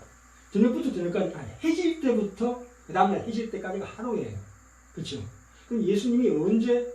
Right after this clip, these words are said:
십자가에 달리셨습니까? 금요일 저녁부터 토요일, 아니요. 금요일 저녁부터 토요일 저녁까지, 저녁에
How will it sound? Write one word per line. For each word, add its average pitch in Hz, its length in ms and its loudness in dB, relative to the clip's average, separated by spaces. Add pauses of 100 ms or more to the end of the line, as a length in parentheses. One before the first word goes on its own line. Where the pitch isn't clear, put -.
(100)
십자가에 214 400 -2
달리셨습니까? 120 800 -6 (1300)
금요일 294 360 4
저녁부터 233 880 2 (340)
토요일, 285 480 -6 (880)
아니요. 135 280 -12 (420)
금요일 220 340 0
저녁부터 214 480 -4
토요일 247 580 -8 (600)
저녁까지, 170 720 -4 (1120)
저녁에 185 460 0